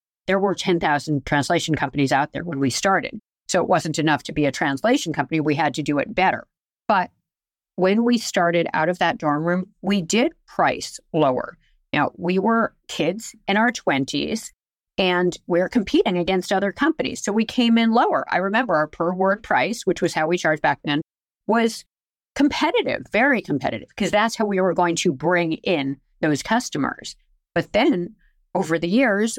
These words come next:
we became a bigger and better company with a lot more to offer, a lot more expertise, a range of services, bandwidth, offices, and value that we could offer. So then our price went up.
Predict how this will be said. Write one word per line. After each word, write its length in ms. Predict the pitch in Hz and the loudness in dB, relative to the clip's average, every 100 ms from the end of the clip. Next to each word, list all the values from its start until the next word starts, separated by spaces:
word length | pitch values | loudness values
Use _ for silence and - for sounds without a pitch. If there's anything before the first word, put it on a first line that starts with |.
| - | -8
we 200 | 170 185 | -4 -2
became 720 | 156 175 - 165 160 160 165 - - | -2 -4 -2 -2 0 -2 -6 -12 -2
a 100 | 147 - _ - | -2 -2 _ -2
bigger 420 | 156 185 196 180 | 2 2 2 0
and 160 | 165 135 | -2 0
better 300 | 135 147 202 | 0 0 -2
company 640 | - 143 131 143 151 165 - _ _ - | -2 -2 0 2 0 -2 -6 _ _ -4
with 180 | 143 - | -4 -2
a 80 | 156 | -2
lot 340 | 147 151 160 - | 0 2 2 2
more 220 | 180 185 | 0 0
to 160 | - - | 0 0
offer, 460 | 139 139 - 151 | 0 0 0 -2
a 80 | - | 2
lot 220 | 156 - | 0 0
more 220 | 151 135 - | -2 -2 -4
expertise, 1000 | 143 - - 131 - - 196 185 180 - - | -8 -8 -4 -4 -2 -2 0 0 -2 -4 -10
a 80 | - | -10
range 440 | - 175 151 143 135 | -4 0 2 0 -2
of 100 | 123 | -6
services, 1000 | - 185 180 185 - 185 185 180 175 - _ _ | -2 0 0 -2 0 0 2 2 -2 -8 _ _
bandwidth, 600 | 180 190 196 190 196 185 - _ _ _ _ - | 0 2 0 0 2 2 -2 _ _ _ _ 0
offices, 760 | 214 214 208 240 208 202 180 - _ | 0 0 -2 0 2 0 -2 -12 _
and 180 | 214 175 | -2 2
value 460 | 190 277 208 - - | 2 4 2 -4 0
that 140 | 180 170 | 0 2
we 100 | 175 | 0
could 220 | - 165 - | 0 -4 -2
offer. 420 | 117 - - - _ _ | -2 -2 -8 -12 _ _
So 160 | - 170 | -2 2
then 340 | 196 254 147 - _ | 2 2 0 -6 _
our 120 | - | -2
price 400 | - - 139 - | 0 0 0 0
went 200 | - 139 | 0 0
up. 180 | 127 110 | 0 -4